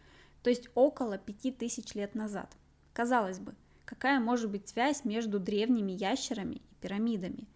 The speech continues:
Никакой. Но на каждое событие найдется свой конспиролог. Сторонники весьма сомнительной теории заговора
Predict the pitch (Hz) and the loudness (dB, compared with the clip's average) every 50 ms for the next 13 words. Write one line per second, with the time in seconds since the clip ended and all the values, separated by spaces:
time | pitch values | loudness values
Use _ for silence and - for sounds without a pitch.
0 | - - _ _ - - 214 202 - 254 254 - 220 - - - - - _ - | -20 -20 _ _ -6 -6 -6 -2 -4 -4 -2 -2 -4 -4 -4 -8 -20 -20 _ -20
1 | - - - - - - - 214 220 233 233 233 - 254 240 233 214 196 190 190 | -20 -20 -20 -20 -16 -8 -4 0 0 0 0 2 4 4 4 4 2 0 -4 -4
2 | 190 - - 196 185 208 262 330 320 - - 214 202 196 196 180 214 247 294 - | -4 -4 -6 -6 -2 0 0 -2 0 -2 -4 -4 -2 -4 -2 0 0 0 0 -2
3 | - 226 220 - - 196 190 - 214 208 208 - - 220 208 196 185 226 247 240 | -4 -10 -8 -6 -8 -8 -6 -6 -8 -8 -8 -6 -6 -4 -4 -4 -4 -6 -8 -12
4 | - - - _ _ _ _ - - - - 254 269 294 294 294 269 277 240 233 | -16 -20 -20 _ _ _ _ -20 -10 -2 0 4 6 8 10 8 8 6 2 -2
5 | 240 - - - 269 277 254 226 202 190 - 196 208 - 240 240 247 262 247 - | -2 -2 2 2 4 4 4 4 2 0 -2 -4 -4 -4 -2 2 2 2 2 2
6 | - 220 214 214 214 - 247 240 240 226 220 214 208 208 233 269 320 349 359 320 | -2 -4 -4 -4 -4 -2 0 2 2 2 2 0 0 2 4 4 4 6 4 2
7 | 254 214 208 208 202 | 2 0 -2 -4 -4